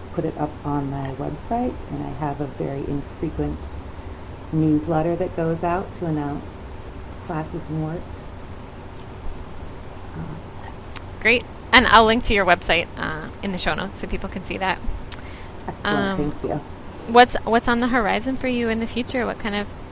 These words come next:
Speaker 2: projects, weaving or other art related, are you excited about?
Speaker 1: Um,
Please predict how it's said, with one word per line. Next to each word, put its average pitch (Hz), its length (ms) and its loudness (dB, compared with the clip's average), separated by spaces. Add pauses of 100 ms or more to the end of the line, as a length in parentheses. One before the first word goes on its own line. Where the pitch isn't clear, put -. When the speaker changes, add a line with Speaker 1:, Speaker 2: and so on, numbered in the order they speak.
(340)
Speaker 2:
projects, 202 720 4
weaving 202 460 0
or 190 80 6
other 190 260 6
art 196 220 6
related, 185 420 2
are 180 80 2
you 185 200 -2
excited 185 440 -2
about? 180 340 -2 (2250)
Speaker 1:
Um, 294 840 4